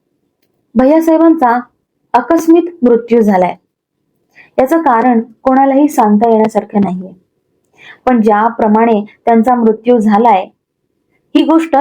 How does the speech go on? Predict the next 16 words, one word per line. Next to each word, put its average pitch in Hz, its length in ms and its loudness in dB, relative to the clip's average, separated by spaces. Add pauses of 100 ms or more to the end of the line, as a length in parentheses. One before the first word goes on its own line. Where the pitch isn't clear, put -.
(260)
नैसर्गिक 240 640 0
नाहीये. 180 320 -4 (580)
त्यामुळे 202 340 -2 (960)
ही 320 120 4
गोष्ट 269 300 -2
नेमकी 262 380 0
काय 262 340 0
आहे 196 320 0 (200)
आणि 240 180 0
त्यांचा 208 420 -2
मृत्यू 208 400 0
पडळीमध्येच 247 720 0
का 240 220 0
झाला 202 280 0 (840)
याचं 269 200 0
कारण 254 460 0